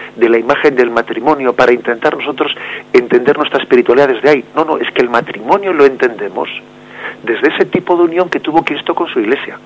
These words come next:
¿eh? El referente primero, pues, es la unión de Cristo con su Iglesia, y desde ahí entendemos el matrimonio, ¿eh? O sea, desde ahí se entiende la unión del hombre y la mujer. Bien,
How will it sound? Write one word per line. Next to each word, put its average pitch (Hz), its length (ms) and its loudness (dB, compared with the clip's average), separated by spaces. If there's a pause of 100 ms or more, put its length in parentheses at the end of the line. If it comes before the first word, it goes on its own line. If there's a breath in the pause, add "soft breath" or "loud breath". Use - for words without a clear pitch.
¿eh? 151 100 -6 (360 loud breath)
El - 100 4
referente 156 560 2
primero, 170 340 -2
pues, 165 200 0
es 170 120 -2
la 151 80 2
unión 151 320 0 (360 loud breath)
de 120 140 4
Cristo 147 300 -4
con 170 120 -4
su - 120 -4
Iglesia, 123 260 0
y 117 100 4
desde 117 160 2
ahí 175 80 6
entendemos 175 440 -2
el 165 80 -2
matrimonio, 120 520 -2 (220)
¿eh? 123 120 -10 (680 loud breath)
O - 40 -16
sea, 104 100 -2
desde 110 220 -2
ahí 175 120 0
se - 80 -2
entiende 120 360 2
la 101 80 0
unión 98 240 -4
del 92 120 -4
hombre 90 200 -4
y - 20 -12
la 82 60 -14
mujer. - 320 -12 (680)
Bien, - 200 2